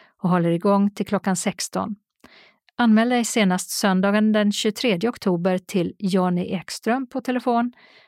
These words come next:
noll sju tre nio noll nio tre nio fyra fem eller mail johnny punkt ekstrom snabel A S R F skane punkt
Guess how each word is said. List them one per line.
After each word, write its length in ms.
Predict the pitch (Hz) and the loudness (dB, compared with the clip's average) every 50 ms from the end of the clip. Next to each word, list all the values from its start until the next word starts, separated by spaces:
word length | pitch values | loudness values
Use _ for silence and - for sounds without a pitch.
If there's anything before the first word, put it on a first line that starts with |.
| _ _ - | _ _ 0
noll 380 | 202 190 185 190 196 226 247 233 | 2 4 4 4 2 2 0 -2
sju 260 | - - 214 208 202 | -2 0 0 0 0
tre 300 | - - - 190 180 180 | -2 -2 -2 0 2 2
nio 500 | 185 190 196 190 170 170 180 190 240 240 _ _ _ _ _ _ - | 4 4 2 2 2 0 0 0 0 -2 _ _ _ _ _ _ 0
noll 360 | 196 190 190 190 190 196 214 | 2 4 4 4 4 4 4
nio 540 | 226 233 233 220 202 185 190 196 202 202 214 _ _ _ - - | 4 4 4 2 2 2 2 2 2 0 -2 _ _ _ -10 -4
tre 220 | - 196 185 202 214 | -2 0 2 2 4
nio 560 | 233 240 233 220 196 185 196 196 196 233 - _ _ - | 4 2 2 2 2 2 2 0 0 -2 -4 _ _ -4
fyra 260 | - 247 196 185 185 175 | 0 0 2 2 0 -2
fem 400 | - - 190 180 170 185 202 - _ _ _ _ _ _ _ | -2 -2 -2 -2 -2 -4 -8 -12 _ _ _ _ _ _ _
eller 200 | - 185 180 185 | -2 0 2 2
mail 380 | 180 180 175 180 202 254 269 262 _ _ _ _ _ _ _ _ _ _ _ _ _ _ _ | 2 2 2 2 0 -2 -4 -6 _ _ _ _ _ _ _ _ _ _ _ _ _ _ _
johnny 520 | 208 185 185 190 175 175 180 196 233 247 240 _ - | -2 0 2 2 2 2 2 2 0 0 -2 _ -2
punkt 280 | 233 208 202 202 202 - | 0 2 2 2 0 -2
ekstrom 760 | - 208 196 - - - - - 202 190 202 226 254 254 247 - | -2 -4 -4 -4 -8 -10 -6 -2 0 0 0 0 -2 -4 -8 -12
snabel 460 | - - - - 254 240 220 208 214 | -14 -8 -4 -2 0 0 0 0 0
A 140 | 214 214 214 - _ - | 0 0 -2 -4 _ -4
S 200 | 240 220 - - | -4 -4 -2 0
R 60 | 196 | -2
F 120 | 185 180 - | -2 -2 -4
skane 560 | - - - 220 196 180 165 170 170 190 196 196 | -6 -4 0 0 0 2 0 0 0 -2 -2 -4
punkt 300 | - 190 160 147 - - | -4 -6 -6 -4 -4 -6